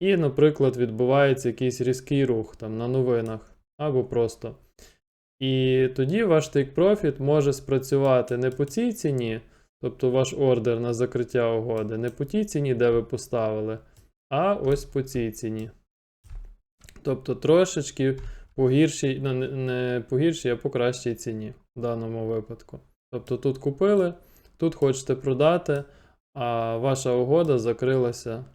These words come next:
ось тут, трошки вище. Тоді це буде позитивний сліпач. Але зазвичай на ринку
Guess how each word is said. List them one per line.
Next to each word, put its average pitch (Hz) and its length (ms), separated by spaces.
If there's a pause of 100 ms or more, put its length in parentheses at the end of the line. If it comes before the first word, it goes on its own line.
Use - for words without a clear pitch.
(180)
ось 135 180
тут, - 440
трошки 135 400
вище. 113 480 (420)
Тоді 147 200
це 156 180
буде 143 320
позитивний 131 720
сліпач. 113 560
Але 175 300
зазвичай 147 560
на 143 140
ринку 139 500